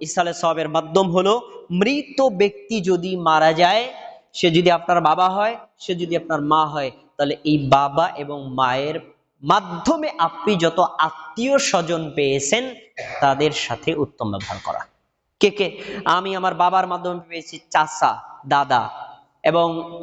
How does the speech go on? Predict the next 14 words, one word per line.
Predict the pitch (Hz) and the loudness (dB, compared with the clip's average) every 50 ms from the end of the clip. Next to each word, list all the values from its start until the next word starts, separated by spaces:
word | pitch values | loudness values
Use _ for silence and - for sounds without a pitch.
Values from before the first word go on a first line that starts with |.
| - - - | -12 -4 0
এই | 170 165 147 135 | 0 0 2 2
বাবার | 147 160 175 185 190 | 2 2 2 -2 -4
মাধ্যমে | 185 180 170 165 170 175 170 | -4 -6 -8 -8 -8 -10 -4
বাবার | 151 147 151 165 170 170 | 0 0 2 2 2 0
বংশের | 165 143 - 185 226 233 - - 226 202 175 | 0 0 0 0 0 0 -2 -2 -2 -2 0
যারা | 185 180 170 | 0 0 0
আছে | 160 - - | -2 -4 -6
তারা, | 135 - 123 107 92 67 - _ _ _ _ - | -4 -2 -2 -2 -4 -6 -10 _ _ _ _ -4
ঠিক | 214 202 214 | -2 0 2
আমার | 202 202 190 | 2 0 0
মায়ের | 180 170 175 180 196 202 208 | -2 0 0 0 0 -2 -4
মাধ্যমে | 208 202 196 185 190 190 _ _ | -6 -8 -10 -10 -14 -20 _ _
পেয়েছি | _ 180 175 - - - 131 | _ -16 -16 -16 -16 -16 -18
খালা, | - _ - 170 170 175 175 165 151 127 | -18 _ 0 0 2 2 4 2 2 0